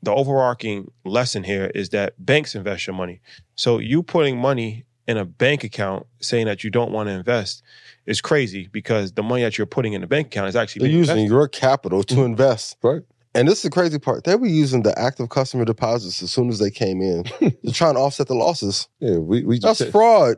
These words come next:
Speaker 3: We've said this plenty of times. It's like you go to the bank, you ask for five thousand dollars.
Speaker 2: Yeah.
Speaker 3: You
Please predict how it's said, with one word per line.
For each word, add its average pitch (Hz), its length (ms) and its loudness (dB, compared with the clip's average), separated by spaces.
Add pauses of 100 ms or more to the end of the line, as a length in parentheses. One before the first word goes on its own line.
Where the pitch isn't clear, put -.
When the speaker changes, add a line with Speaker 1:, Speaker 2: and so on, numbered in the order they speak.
(160)
Speaker 3:
We've 107 160 -2
said 104 140 2
this 90 100 -2
plenty 101 220 2
of 87 80 -2
times. 90 360 0
It's 82 100 -6
like 85 140 2
you 87 100 -2
go 90 120 4
to 87 80 2
the 85 80 2
bank, 85 260 0
you 85 180 0
ask 87 240 0
for 80 240 0 (280)
five 95 220 0
thousand 80 300 -2
dollars. 76 380 -4
Speaker 2:
Yeah. 85 120 -8
Speaker 3:
You 80 80 -10